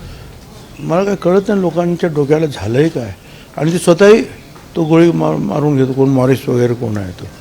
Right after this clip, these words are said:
स्वतःही गोळी मारून, तो तर अगोदरच गेला.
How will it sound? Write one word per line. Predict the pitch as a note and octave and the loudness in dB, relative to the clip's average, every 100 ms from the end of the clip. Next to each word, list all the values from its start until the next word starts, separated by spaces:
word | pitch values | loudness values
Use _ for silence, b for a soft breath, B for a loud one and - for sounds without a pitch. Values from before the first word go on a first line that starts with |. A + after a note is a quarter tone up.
| - - - - | -20 -20 -20 -16
स्वतःही | - C#3+ D#3+ | -4 0 0
गोळी | C#3+ C#3 | 2 -2
मारून, | C#3 C3 C3 C#3 B B B B B - - - - - - | -2 -4 -6 -10 B B B B B -20 -20 -20 -20 -8 -2
तो | D3+ | 4
तर | |
अगोदरच | D#3+ D#3+ E3+ F3+ D#3+ | 6 6 8 6 6
गेला. | A#2 G2+ G2+ | 2 -2 -4